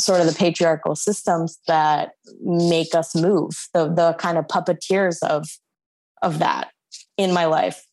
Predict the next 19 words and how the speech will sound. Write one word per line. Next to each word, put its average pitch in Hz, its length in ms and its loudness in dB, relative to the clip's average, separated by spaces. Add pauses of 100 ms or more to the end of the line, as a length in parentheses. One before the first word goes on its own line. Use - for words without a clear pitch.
(180)
and 170 140 -2
the 160 60 0
ways 160 260 2
that 160 140 0
I 156 100 0
saw 147 360 -2
it. 147 100 -2 (1200)
That 180 340 2
being 180 240 4
the 156 80 0
subject 165 600 0 (640)
puts - 560 -2 (240)
my 175 220 2
relationships 160 1040 0 (1000)
in 175 160 0
some 233 280 0
ways 165 280 2 (120)
at 165 240 -2
risk 175 480 0